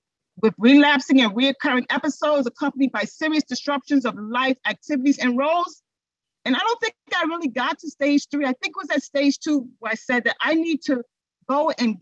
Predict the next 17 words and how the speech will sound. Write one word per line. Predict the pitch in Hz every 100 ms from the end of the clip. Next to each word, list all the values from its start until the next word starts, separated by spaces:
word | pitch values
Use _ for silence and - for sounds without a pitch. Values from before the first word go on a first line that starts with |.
| -
and, | 202 277
and | 208 - _ -
get | 269 -
this | 262 - -
thing | 240 233
straightened | 185 - 220 226 208 180
out. | 190 -
I'm | 170
not | 196 233
sure | - 226
what's | 185 - _ -
happening. | 240 269 294 330 370 - _ _ _ _ _ -
Um, | 165 160 160 160 165 _ _ -
I | 185
need | 240 247
to |
go | 180 113 -